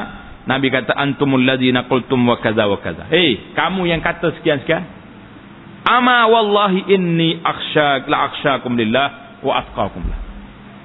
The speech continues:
"Mu, demi Allah," kata Nabi, "aku ni orang yang paling takut pada Allah Ta'ala. Orang yang paling bertakwa kepada Allah Ta'ala. Aku puasa, aku berbuka.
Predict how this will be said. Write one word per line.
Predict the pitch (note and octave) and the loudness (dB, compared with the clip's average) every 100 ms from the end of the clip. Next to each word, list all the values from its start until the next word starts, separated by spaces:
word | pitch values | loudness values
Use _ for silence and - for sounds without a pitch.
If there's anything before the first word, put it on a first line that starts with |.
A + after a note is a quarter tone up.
| - - - | -20 -14 0
"Mu, | F#3+ C4 B3+ G3+ - - - - - - - - - | 4 6 4 2 -6 -16 -20 -20 -20 -18 -16 -16 0
demi | D#3 F#3+ A3 | 4 6 6
Allah," | A3 A#3 F3+ - - | 4 4 2 -2 -4
kata | C#3+ B2+ C3 | -2 2 0
Nabi, | G2+ E2 - - - - - - | 0 -4 -12 -20 -20 -20 -12 -2
"aku | G#3 G#3+ - C4 E3+ | -2 0 4 6 6
ni | A3 C4 A3 - | 6 4 0 0
orang | F3 G3+ G#3 | 2 4 4
yang | F3+ | 2
paling | F#3 F#3 D#3 | 0 0 0
takut | A3+ - - C4 - - - - - - - - - - - - - | 0 0 0 0 0 -16 -20 -20 -20 -20 -20 -20 -20 -20 -20 -12 -2
pada | E3 D3 | 0 2
Allah | C#3 | 0
Ta'ala. | A2 G2+ D#2+ D#2+ - - - - - - | 0 -2 -4 -12 -20 -20 -20 -20 -8 2
Orang | A3 B3+ C4 | 4 4 4
yang | B3 | 2
paling | B3+ B3+ | 2 4
bertakwa | A#3 - C4 C4 B3 F3 | 2 2 0 4 4 4
kepada | F#3 F3 | 0 0
Allah | F3 | 0
Ta'ala. | D#3 D#3 D#3+ C3 A2 - - - - - | 0 0 0 0 -6 -18 -20 -20 -14 -2
Aku | D#3 - F3 | -2 0 0
puasa, | E3+ D3+ - A3 - | 2 0 0 -2 0
aku | A#2+ - | -4 -2
berbuka. | A#2+ B2 D#3 F#3 F3 | -2 0 0 2 2